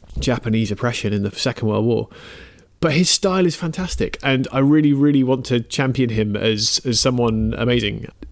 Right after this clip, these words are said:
In terms of his style, it's kinda weird. It's a bit, a bit like if you got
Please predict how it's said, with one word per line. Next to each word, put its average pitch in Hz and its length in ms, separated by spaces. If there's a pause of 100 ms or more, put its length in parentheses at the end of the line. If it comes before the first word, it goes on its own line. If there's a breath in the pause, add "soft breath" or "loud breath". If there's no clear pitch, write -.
(120)
In 165 100
terms 151 240
of 135 60
his 143 140
style, 151 500 (420)
it's 147 240
kinda 160 320
weird. 147 340
It's 131 300
a 117 60
bit, 127 320 (720 loud breath)
a 139 60
bit - 220
like 151 300
if 135 80
you 135 80
got 139 220